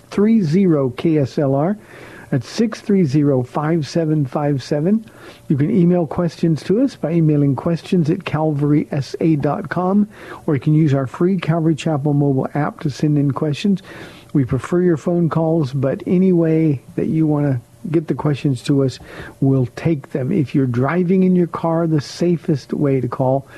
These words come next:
is to use the free K S L R mobile app.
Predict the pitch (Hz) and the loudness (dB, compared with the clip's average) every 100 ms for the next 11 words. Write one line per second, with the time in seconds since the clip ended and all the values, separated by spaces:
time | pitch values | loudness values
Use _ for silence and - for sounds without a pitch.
0 | - - - 156 110 160 131 143 123 - | -20 -20 -4 -2 0 0 0 -2 -4 0
1 | 175 170 - 156 156 151 - 160 151 - | 0 0 0 0 2 -2 -2 -2 0 0
2 | 147 135 131 143 147 - 123 107 | 0 0 2 2 2 0 -2 -4